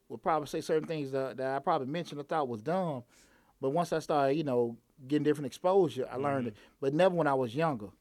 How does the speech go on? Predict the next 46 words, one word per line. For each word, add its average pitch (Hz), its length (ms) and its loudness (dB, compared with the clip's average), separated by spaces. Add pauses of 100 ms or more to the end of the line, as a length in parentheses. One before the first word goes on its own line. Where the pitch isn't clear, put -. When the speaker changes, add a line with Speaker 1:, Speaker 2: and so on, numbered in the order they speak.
(160)
Speaker 2:
Right. 95 240 -10
Speaker 1:
And 143 100 -2
you 147 60 0
try 165 160 4
to 147 60 2
keep 196 260 -6
certain 160 380 2
things 170 520 -2
and 127 80 -6
questions 180 440 0
to 180 100 2
yourself. 151 560 -2 (360)
And 147 100 -2
I 151 40 4
always 165 400 4 (160)
tell 170 220 2
parents, 165 360 -4
"Don't 151 220 0
do 175 180 0
that. 127 220 2
Don't 165 320 -2
let 202 220 0
your 180 100 2
kid 175 360 -4
think. 170 260 -2
Let 180 160 2
them 160 120 -2
ask 156 240 -2
questions." 180 540 -4 (500)
And 147 220 0
because 147 260 0
a 147 40 0
lot 180 200 4
of 208 80 -8
times 160 300 -2
as 131 100 -12
parents, 185 420 -4
we 180 80 -6
try 160 220 2
to 147 100 0
tell 165 240 -4
our 156 60 -2
kids 156 300 -4
to 131 100 -10
be 151 160 -6
quiet 180 600 2